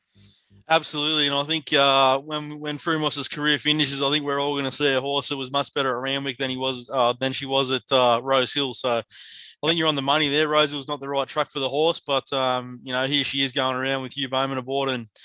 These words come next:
we'll see how she goes. Race three, uh, we've got a two thousand metre benchmark seventy-eight. Chris Waller has the favourite in Born a King with your man Gibbo aboard, and, uh, you've got a winner for us here.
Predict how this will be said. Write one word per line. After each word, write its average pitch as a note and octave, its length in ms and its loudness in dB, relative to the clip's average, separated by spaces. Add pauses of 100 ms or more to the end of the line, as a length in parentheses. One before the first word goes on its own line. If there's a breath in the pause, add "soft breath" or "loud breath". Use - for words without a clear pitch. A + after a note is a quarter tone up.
(460 loud breath)
we'll C3 100 -4
see - 140 2
how B2+ 100 6
she A#2+ 140 -4
goes. C3 560 2 (680 loud breath)
Race E3 340 4
three, F3+ 540 4 (160)
uh, D3 280 2
we've D3+ 80 -4
got D#3 80 -2
a D3 40 -2
two F3 180 -2
thousand D#3 260 0
metre D3 160 -4
benchmark C#3+ 540 -2
seventy-eight. D3+ 800 0
Chris - 300 -8
Waller D3+ 240 4
has C#3+ 180 2
the B2+ 80 -10
favourite D#3 580 0
in C#3 280 -4
Born C#3+ 280 0
a C3+ 40 2
King D#3 240 2
with C#3+ 120 -2
your C#3+ 200 0
man C#3 220 2
Gibbo D3 320 4
aboard, D#3+ 380 -2 (260)
and, C3 300 -4
uh, C3+ 320 4
you've C3+ 160 -6
got D3 100 -2
a C#3 60 -2
winner C#3 200 -4
for C3+ 220 -4
us A#2+ 120 -4
here. C#3+ 280 2